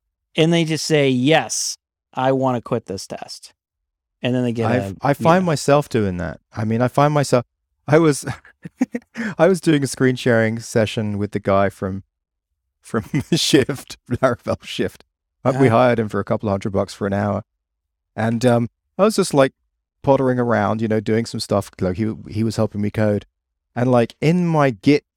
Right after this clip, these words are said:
Speaker 2: client, a window <laughs> came up and said something like, "Don't click this. It's going to <laughs> delete everything. It's gonna kill your history. It's gonna squi-," and I just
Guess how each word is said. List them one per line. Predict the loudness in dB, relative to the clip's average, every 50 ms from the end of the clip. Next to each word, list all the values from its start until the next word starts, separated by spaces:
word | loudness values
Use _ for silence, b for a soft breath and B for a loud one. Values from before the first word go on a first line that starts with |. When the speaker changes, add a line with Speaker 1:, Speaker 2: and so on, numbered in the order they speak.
| _ _
Speaker 2:
client, | -12 -6 -4 -4 -2 -2 -2 -4 -6 -8 _ _ _ _ _ _ _ _ _ -4
a | 0
window | 4 4 4 4 4 2 2 2 0
<laughs> |
came | 0 -2 2 4 4 6 6 6
up | 6 6 4 0 -4
and | -4 -4
said | -4 2 2 2 2 4
something | 2 0 -2 0 0 0 2 4
like, | 4 2 2 0 -4 _ _ _ _ _ _ _ _ _ -2
"Don't | 2 4 4 2 2 -2 _
click | 4 6 6 6 4 2 2
this. | 4 4 4 4 2 -2
It's | -4 -4 0 4
going | 6 6 6 6 4 2
to | 2 2 4 4
<laughs> | 4 0 -2 2 4
delete | 4 6 6 4 2 2 2 0 0 2 2
everything. | 2 2 2 0 -2 -2 -4 -6 -6 -4 -4 -6
It's | -6 -4 -4
gonna | -2 -2 -2 -4 -8 _ _ _ 0
kill | 4 4 6 6
your | 4 2 2 2
history. | 2 0 0 -2 -2 -2 0 2 2 2 2
It's | 0 0 -2
gonna | -4 -4 -4 -6
squi-," | -10 -8 -6 -6 -6 -6 _ B B B B B -4
and | 0 0
I | 0
just | 0 0 -4 -6 -8